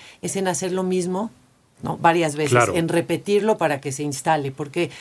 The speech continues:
Speaker 1: la fuerza de voluntad por sí sola no va a
Speaker 2: No.
Speaker 1: hacer su trabajo, no,
Speaker 2: Ujú.
Speaker 1: porque como dijimos, dura poco. Lo que tenemos que hacer para que perdure es generar un hábito. Y
Speaker 2: Sí.
Speaker 1: entonces, ¿de dónde voy a sacar, que era lo que decíamos, eh, dónde voy a sacar la fuerza de voluntad para lograrlo?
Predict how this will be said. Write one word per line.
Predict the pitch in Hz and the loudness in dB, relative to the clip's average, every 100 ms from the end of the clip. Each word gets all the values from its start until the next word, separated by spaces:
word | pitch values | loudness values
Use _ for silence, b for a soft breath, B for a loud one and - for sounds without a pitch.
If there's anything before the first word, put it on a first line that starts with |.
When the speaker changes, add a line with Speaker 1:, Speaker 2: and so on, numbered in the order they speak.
| B | B
Speaker 1:
la | 185 180 | 0 2
fuerza | 214 214 | 2 0
de | 226 | 0
voluntad | 190 170 170 175 | 0 -2 -2 -4
por | 170 160 | -2 -6
sí | 175 | -4
sola | 165 170 170 175 | -2 0 2 2
no | 127 | 2
va | |
a | 107 | 2
Speaker 2:
No. | 104 | 0
Speaker 1:
hacer | - | -2
su | 135 | -6
trabajo, | 127 117 110 - | -2 -2 -4 -2
no, | 156 123 | 0 0
Speaker 2:
Ujú. | 90 117 | -4 -10
Speaker 1:
porque | - 175 185 | -4 -2 0
como | 190 190 | 0 0
dijimos, | 190 190 226 254 - B B B | 0 0 0 0 -4 B B B
dura | 175 214 214 | -2 2 2
poco. | 208 196 151 - _ _ _ _ | 2 -2 -2 -12 _ _ _ _
Lo | 175 | -2
que | 180 | 0
tenemos | 185 208 220 254 | 2 2 2 0
que | - | 0
hacer | 208 208 - | 0 0 0
para | 190 | 0
que | 165 165 | 0 -4
perdure | 175 170 196 202 | -4 -2 0 0
es | 196 | 0
generar | 180 175 175 185 | -4 0 0 0
un | 185 | 0
hábito. | 190 170 143 139 - _ B B | 0 0 -4 -10 -20 _ B B
Y | 180 | 0
Speaker 2:
Sí. | 185 | 2
Speaker 1:
entonces, | 180 214 214 214 220 | 2 2 2 0 -2
¿de | 175 | -2
dónde | 175 202 208 | -2 0 2
voy | 202 | 4
a | 202 | 2
sacar, | 190 180 185 | 0 -2 -2
que | 180 | 0
era | 175 | -2
lo | 170 | -2
que | 160 | -2
decíamos, | 170 160 185 156 139 - B B B | -2 -2 -2 -2 -4 -10 B B B
eh, | 139 | -4
dónde | 170 190 | -2 2
voy | 196 | 2
a | 190 | 2
sacar | 185 190 190 | 0 2 2
la | |
fuerza | 180 180 156 | 2 -2 -4
de | |
voluntad | 165 160 151 160 | -4 -4 -4 -4
para | - 160 | -2 -2
lograrlo? | 156 151 165 143 | -2 -4 -4 -6